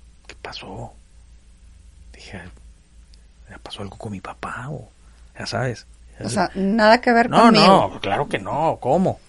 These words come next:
Speaker 1: Yo, si yo era un indefenso.
Speaker 2: Ujú.
Speaker 1: <laughs>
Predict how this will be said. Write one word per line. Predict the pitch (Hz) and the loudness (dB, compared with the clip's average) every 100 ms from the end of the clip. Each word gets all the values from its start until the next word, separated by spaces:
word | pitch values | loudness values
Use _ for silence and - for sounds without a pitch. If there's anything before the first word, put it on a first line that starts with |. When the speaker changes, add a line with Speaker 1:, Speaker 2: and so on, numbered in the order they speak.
| - - | -16 -8
Speaker 1:
Yo, | 104 113 113 | -4 -4 -4
si | - 104 | -6 -4
yo | 110 | -2
era | 120 | -2
un | 131 135 135 139 | -2 -4 -4 -2
indefenso. | 139 127 101 107 151 180 - | -2 -4 -6 -6 -4 -4 -6
Speaker 2:
Ujú. | - 190 196 - | -6 -8 -8 -4
Speaker 1:
<laughs> | 202 | -2